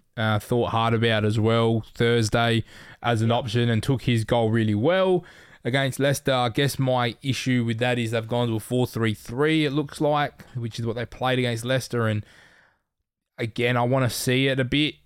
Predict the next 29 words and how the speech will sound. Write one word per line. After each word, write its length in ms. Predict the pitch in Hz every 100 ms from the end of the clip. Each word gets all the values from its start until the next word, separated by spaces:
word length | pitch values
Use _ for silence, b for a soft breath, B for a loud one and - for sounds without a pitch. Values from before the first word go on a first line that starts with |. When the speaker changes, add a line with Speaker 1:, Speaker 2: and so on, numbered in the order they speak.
| _ _
Speaker 1:
from 240 | - 135
Brentford. 600 | 120 135 123 139 147 135
Different 340 | - 135 139 120
system. 420 | 135 123 - 123
They're 100 | 117
not 100 | 127
gonna 140 | 139 135
be 60 |
able 160 | 131 113
to 40 |
play 200 | - 123
on 100 | 123
the 60 | 107
break 420 | 101 110 123 -
as 140 | 117 110
much. 340 | 117 113 -
Are 40 |
they 100 | 113
gonna 160 | 117 117
be 120 | 117
able 200 | 113 110
to 40 | 107
get 220 | 107 107
him 260 | 110 107
stretching 480 | 101 - 113 - 107
defenses? 420 | 101 110 95 101 113
That's 180 | 127 -
my 320 | 123 123 120
worry, 480 | 117 107 101 98